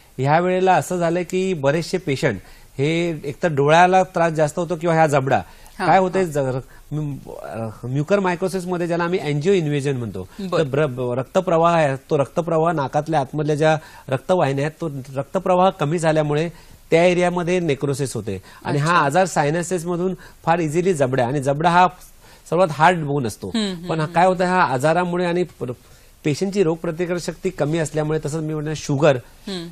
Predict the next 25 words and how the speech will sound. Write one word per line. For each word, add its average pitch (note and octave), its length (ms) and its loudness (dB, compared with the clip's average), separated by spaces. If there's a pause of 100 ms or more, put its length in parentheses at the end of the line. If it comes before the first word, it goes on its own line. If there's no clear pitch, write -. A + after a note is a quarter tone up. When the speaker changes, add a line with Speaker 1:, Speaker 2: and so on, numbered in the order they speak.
Speaker 2:
हम्म. D#3+ 120 -12 (100)
Speaker 1:
शुगर, E3 520 0
शुगर D#3 300 -2
कंट्रोल E3+ 360 -4
नसल्यामुळे E3+ 380 -4
हा D#3 160 0
पटकन D#3 420 -4
पसरतोय D#3+ 560 -2 (240)
आणि C3+ 140 -2
जबड्याचा D3 480 2
फा-, D#3+ 260 2 (220)
फाप-, D#3 320 -2 (240)
फार D3 140 6
लवकर C#3+ 440 0 (420)
खराब B2 200 0
होतो. A2+ 160 -6
त्यामुळे D#3+ 280 -2
आम्हाला E3+ 420 2 (800)
ही C3+ 140 0
काळजी E3+ 320 2
घ्यावी D#3+ 260 0
लागते, E3+ 340 -2
तर E3+ 40 0
जबड्याचा D3 440 0
पार्ट, D#3 380 4